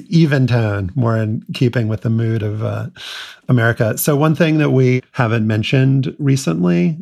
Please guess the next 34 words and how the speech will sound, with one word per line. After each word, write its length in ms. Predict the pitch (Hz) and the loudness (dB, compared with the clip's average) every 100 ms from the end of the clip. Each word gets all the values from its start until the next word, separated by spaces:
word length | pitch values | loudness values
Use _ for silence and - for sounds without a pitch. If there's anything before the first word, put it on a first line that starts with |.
| - | -4
is 560 | 127 110 104 104 98 - - | 0 2 0 -2 -4 -10 -4
the 140 | 123 | -4
fact 540 | - 107 107 - - - _ _ | -2 -2 -2 -4 -12 -20 _ _
that 460 | 131 113 104 117 - - | 0 0 0 -4 -10 -6
people 280 | - 127 123 | 0 0 0
can 160 | 123 | 0
subscribe 520 | 110 110 - 107 104 - | 0 -2 -2 -2 -2 -2
to 80 | |
the 100 | 135 | -2
show. 360 | 131 151 147 156 170 | 0 0 0 -2 -2
It 140 | 151 | 2
is 140 | 135 139 | 2 2
possible. 680 | 147 135 131 110 98 127 | 0 0 0 -2 -4 -6
There 240 | 120 123 117 | -4 -2 0
are 40 | |
various 360 | 110 120 113 - | 0 0 -2 -2
subscription 640 | 120 - 131 120 131 113 | -4 -2 -2 0 0 2
buttons 640 | 104 117 127 143 135 - - _ _ - | 2 0 2 2 0 -4 -8 _ _ -4
attached 400 | 143 127 117 - | 0 0 0 0
to 60 | |
various 380 | 117 117 110 104 | 0 2 0 -2
subscription 600 | - 104 - 107 - 101 | -2 -4 -2 -2 -2 -2
services, 840 | 92 110 107 135 156 156 151 - - _ | -2 -2 0 0 0 0 -2 -8 -16 _
and 100 | - | 0
you 60 | 131 | 0
can 140 | 131 | 2
also 180 | 127 127 | 0 2
rate 480 | 113 104 117 131 - | 0 2 2 0 0
and 140 | 127 | 0
review 340 | 113 104 104 107 | 0 0 0 2
us 380 | 123 131 - - _ _ | 0 0 -8 -14 _ _
in 140 | 139 117 | -2 0
Apple 320 | 110 107 104 | 0 0 -2
Podcasts. 960 | 120 101 101 135 127 135 - - - | -2 -2 -2 0 0 -2 -6 -20 -20